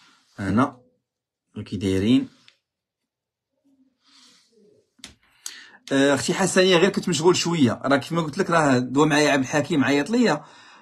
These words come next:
قال لي باش يتلاقى معاك، راه قلت ليه صافي غيشوفك هاد الايامات، راه غيرجع من العروبيه ان شاء الله وغادي يتلاقى معاك باش ياخذ من عندك الامانه ان شاء الله. ها انتوما هادو فيهم ثلاثة وثلاثين غرام فاصلة ثمانين، كيتحلوا بهاد الطريقه هادي.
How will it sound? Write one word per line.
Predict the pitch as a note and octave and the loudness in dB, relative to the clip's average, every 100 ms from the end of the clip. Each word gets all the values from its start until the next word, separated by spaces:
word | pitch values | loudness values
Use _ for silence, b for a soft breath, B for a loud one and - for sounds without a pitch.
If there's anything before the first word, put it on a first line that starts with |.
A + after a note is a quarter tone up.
| B C3+ | B 0
قال | D#3 | 2
لي | D3+ D#3 | 4 2
باش | C#3+ | 2
يتلاقى | D#3 D3 D3 D#3 D3+ | -2 -2 -2 0 0
معاك، | F3+ E3+ | 2 0
راه | D3+ | -2
قلت | D3 C3 | -2 -2
ليه | D3 | -2
صافي | D3+ C#3+ | 0 0
غيشوفك | D3 C3+ C3 C3 | 0 -2 -4 -4
هاد | B2 | -2
الايامات، | C#3 C3+ C#3+ A3 A3 - b b b B2 | 0 2 2 0 -2 -6 b b b -2
راه | |
غيرجع | C3 C3 C#3+ | 2 2 2
من | C#3+ | 2
العروبيه | C3 B2+ C3+ C#3 C3+ | 4 4 4 4 4
ان | |
شاء | B2+ - | 2 -2
الله | A#2 C3 E3 - _ _ | -2 0 0 -2 _ _
وغادي | C#3 B2 C3 B2+ F3+ F3+ _ _ _ _ _ _ | -4 2 2 2 0 -6 _ _ _ _ _ _
يتلاقى | D#3 C3+ C#3+ C3+ A2+ | -6 0 0 2 0
معاك | A#2 C#3+ C3+ | 2 0 0
باش | B2+ C#3 | -4 -4
ياخذ | B2 | -2
من | A#2+ | 0
عندك | C3+ B2+ | 0 0
الامانه | C3+ B2 B2 A#2+ | 0 2 2 2
ان | |
شاء | A#2 A2 | -2 -6
الله. | G2 E2+ - _ _ _ _ _ _ _ _ _ _ _ _ _ C#5 _ _ _ _ _ _ _ _ _ _ _ _ _ - | -8 -10 -14 _ _ _ _ _ _ _ _ _ _ _ _ _ _ _ _ _ _ _ _ _ _ _ _ _ _ _ -6
ها | A2 | -4
انتوما | G#2 G#2+ A#2 A#2 G#2+ | -4 -2 -2 0 -2
هادو | G#2 E3+ A#3 - _ _ _ _ _ - | 0 0 -2 -8 _ _ _ _ _ -4
فيهم | C3+ | 0
ثلاثة | C3 E3 | 0 0
وثلاثين | E3 D#3 C#3+ | -2 -2 0
غرام | D3 | 0
فاصلة | C3+ C#3+ | 0 -4
ثمانين، | B2 C3+ C3 C3 E3+ F#3+ | -2 2 4 4 4 -2
كيتحلوا | - C#3+ - C3 B2+ | -6 -10 -4 0 2
بهاد | B2+ | 2
الطريقه | A#2+ C3 A#2+ A#2 A2+ | 0 -2 -2 -2 -4
هادي. | G#2+ G#2 D3+ - | -4 -4 -6 -8